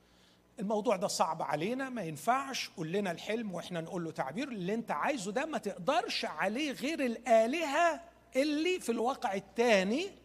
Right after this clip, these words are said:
اللي ليست سكناها مع البشر، لازم يجي لنا حد من هناك يحكي لنا الح-، انت اللي بتطلبه ده مستحيل." لكن الخلاصة ان ربنا قال له: "نبوخذ نصر، عندك واحد مرتبط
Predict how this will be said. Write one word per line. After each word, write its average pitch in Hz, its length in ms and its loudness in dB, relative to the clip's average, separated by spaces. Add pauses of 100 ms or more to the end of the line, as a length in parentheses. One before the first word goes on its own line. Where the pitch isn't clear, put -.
(440)
اللي 370 260 2
ليست 269 400 4
سكناها 233 760 2 (560)
مع 202 160 -2
البشر، 247 380 0
لازم 247 300 2
يجي 240 120 -2
لنا 349 120 -4
حد 349 400 -2
من 247 220 -2
هناك 220 680 2 (420)
يحكي - 300 -6 (120)
لنا 349 100 -2
الح-، - 580 -8
انت 247 160 -4
اللي 214 120 0
بتطلبه 320 400 0
ده 277 100 6
مستحيل." 330 640 -4 (1120)
لكن 269 260 -4
الخلاصة 240 760 -4 (280)
ان 269 120 -2
ربنا 262 480 -4
قال 254 180 -2
له: 247 220 2 (440)
"نبوخذ 220 340 -4
نصر، 262 220 -6
عندك 233 380 -2
واحد 202 400 0
مرتبط 170 760 0